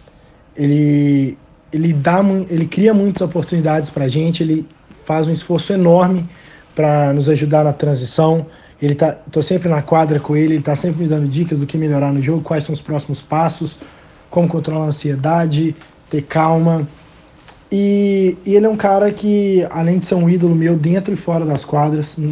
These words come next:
no mundo tenístico e no mundo do business, ele, ele é um cara excepcional, né? Número um do mundo. E, e ele é um cara que também, que também treinar com ele mostra que é possível,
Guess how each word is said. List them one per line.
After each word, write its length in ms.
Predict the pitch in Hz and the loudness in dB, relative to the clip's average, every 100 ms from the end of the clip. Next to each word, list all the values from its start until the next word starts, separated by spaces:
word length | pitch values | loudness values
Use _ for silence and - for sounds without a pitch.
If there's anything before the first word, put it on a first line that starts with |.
| 151 | -4
no 140 | 151 151 | -2 0
mundo 340 | 147 170 170 | 2 0 0
tenístico 640 | 170 147 160 165 - 175 - - - - - | -2 -2 -2 -4 -6 -6 -8 -16 -20 -16 -4
e 100 | 156 | 0
no 140 | 156 | 2
mundo 680 | 151 151 151 151 151 147 139 | 2 2 2 2 2 2 0
do 100 | 139 | -2
business, 580 | 135 151 147 160 147 - - _ _ _ _ _ _ - - - | 2 2 2 0 -6 -14 -20 _ _ _ _ _ _ -20 -20 -4
ele, 580 | 156 151 165 175 175 160 | 0 2 4 4 6 4
ele 100 | 156 | 2
é 20 | |
um 60 | 156 | 0
cara 240 | 165 160 | 0 0
excepcional, 800 | 151 - 170 - 151 143 147 151 - - _ _ - - _ _ _ _ | 0 -2 -4 -2 0 0 0 -4 -14 -20 _ _ -20 -20 _ _ _ _
né? 400 | 131 143 151 147 - - | -2 2 2 0 -4 -8
Número 560 | 156 151 160 165 165 160 | -2 2 2 2 4 4
um 100 | 175 | 4
do 100 | 180 | 4
mundo. 440 | 147 151 156 151 - - - - - - - - | 4 4 2 -2 -6 -20 -20 -20 -20 -20 -20 -4
E, 840 | 175 165 160 156 151 147 147 139 - - - _ - | 2 4 6 6 4 2 2 -2 -6 -20 -20 _ -8
e 140 | 180 190 | 2 4
ele 120 | 202 | 4
é 40 | |
um 60 | 202 | 2
cara 260 | 196 190 | 2 0
que 120 | 185 185 | -2 -2
também, 600 | 180 180 190 190 165 - 147 | 0 2 2 0 -2 -6 -8
que 140 | 156 | -4
também 340 | 165 160 165 | -2 0 0
treinar 440 | 170 185 160 175 185 | 0 0 0 -2 -2
com 140 | 175 | 0
ele 220 | 170 180 | 2 2
mostra 440 | 170 165 170 180 170 | 2 0 -2 -2 -6
que 260 | - 180 | 0 2
é 60 | 190 | 2
possível, 560 | 185 185 - 156 131 | 0 -4 -2 -2 -4